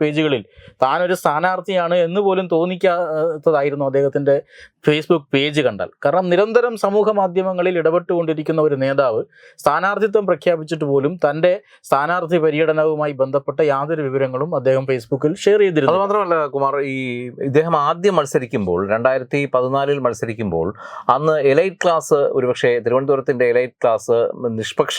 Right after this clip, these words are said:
Speaker 2: വോട്ടുകൾ ചെയ്യുന്ന ആൾക്കാർ, ഇവരൊക്കെ ശശി തരൂരിനൊപ്പമായിരുന്നു. ഏ-, ഏതാണ്ട് സമാനമായ ഒരു, ഏഹ്, സംഭവം തന്നെയാണ് ഇക്കുറി രാജീവ് ചന്ദ്രശേഖരനും ലഭിച്ചത്.
Speaker 1: ഉം.
Speaker 2: പക്ഷേ ഈ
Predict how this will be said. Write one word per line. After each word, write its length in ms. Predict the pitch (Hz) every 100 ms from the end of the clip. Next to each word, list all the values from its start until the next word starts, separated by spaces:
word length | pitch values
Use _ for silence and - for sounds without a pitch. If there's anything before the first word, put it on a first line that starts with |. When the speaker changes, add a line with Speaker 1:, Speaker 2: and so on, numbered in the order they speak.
| 156
Speaker 2:
വോട്ടുകൾ 360 | 123 123 120 117
ചെയ്യുന്ന 320 | 107 110 110
ആൾക്കാർ, 520 | 110 80 104 104 113 113
ഇവരൊക്കെ 340 | 123 123 -
ശശി 280 | 143 123 - 120
തരൂരിനൊപ്പമായിരുന്നു. 960 | 113 113 113 110 101 107 101 85 80 - - - - 170
ഏ-, 80 | 180
ഏതാണ്ട് 260 | 185 214 214
സമാനമായ 680 | 190 165 190 208 202 196 190 185
ഒരു, 140 | 175 175 143 143
ഏഹ്, 80 | 143
സംഭവം 320 | 139 131 151 139
തന്നെയാണ് 260 | 135 131
ഇക്കുറി 580 | 127 - 139 131 127 107
രാജീവ് 300 | 113 123 147
ചന്ദ്രശേഖരനും 600 | 143 127 120 120 110 107
ലഭിച്ചത്. 320 | 95 87 90 71
Speaker 1:
ഉം. 380 | - - 98 95
Speaker 2:
പക്ഷേ 420 | 156 202 175 190
ഈ 140 | -